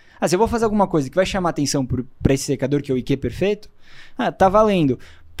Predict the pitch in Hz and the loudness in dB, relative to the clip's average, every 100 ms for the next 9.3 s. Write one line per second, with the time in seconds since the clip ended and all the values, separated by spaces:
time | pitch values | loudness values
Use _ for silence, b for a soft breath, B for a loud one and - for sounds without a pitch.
0 | - - 247 262 277 208 170 156 143 - | -16 -4 0 4 4 6 6 4 2 -12
1 | 190 143 139 131 147 165 156 139 151 143 | -6 -2 0 0 0 0 0 0 2 0
2 | 120 143 151 135 131 131 123 127 123 180 | 0 0 2 2 0 0 -2 0 2 2
3 | 190 - - B B 262 214 135 139 151 | 0 -4 -20 B B -2 -2 0 -2 -2
4 | 139 165 165 175 160 151 151 160 170 185 | -2 -2 -2 -2 -2 -2 -2 0 0 0
5 | 165 147 151 165 165 143 143 147 170 175 | 0 0 0 0 0 -2 -2 0 0 0
6 | 190 175 175 156 143 190 - - b b | 0 -2 -2 0 2 0 -6 -18 b b
7 | b - 165 156 151 139 147 143 139 156 | b -2 -2 -2 -4 -2 -2 -2 -2 -4
8 | 175 165 180 202 208 147 139 160 165 190 | -4 -6 -4 -2 -2 -2 0 -2 0 2
9 | 139 - - | 2 0 -6